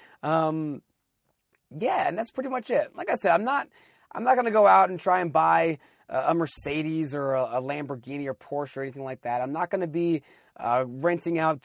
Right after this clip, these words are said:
two-week villas, uh, on Croatian Yacht Week or anything like that anytime soon.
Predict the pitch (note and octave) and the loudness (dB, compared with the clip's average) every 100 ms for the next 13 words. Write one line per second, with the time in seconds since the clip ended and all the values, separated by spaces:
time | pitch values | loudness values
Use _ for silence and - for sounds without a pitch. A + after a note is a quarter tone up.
0 | - F3 E3 D#3 - C3+ B2+ D#3+ E3 D#3 | -8 -4 -2 -4 -6 -12 0 0 2 0
1 | D#3 C#3+ B2+ C3 C3 B2 C3 B2+ C#3+ C#3 | 0 -4 -2 0 0 -2 -6 -6 -6 -6
2 | - D#3 C#3+ C#3+ C#3+ B2+ B2+ C3+ C#3+ C#3+ | -4 -2 -2 -6 -10 -6 -2 -2 -4 -8
3 | C3+ C3+ C#3 C3+ C3+ C3+ A#2+ B2 B2+ C3 | -8 -6 -8 -8 -10 -12 -10 -12 -4 -2
4 | C3+ C3 C3 C3 C#3 C3 B2 - C3+ B2 | -2 -4 -10 -10 -10 -10 -10 -8 -6 -6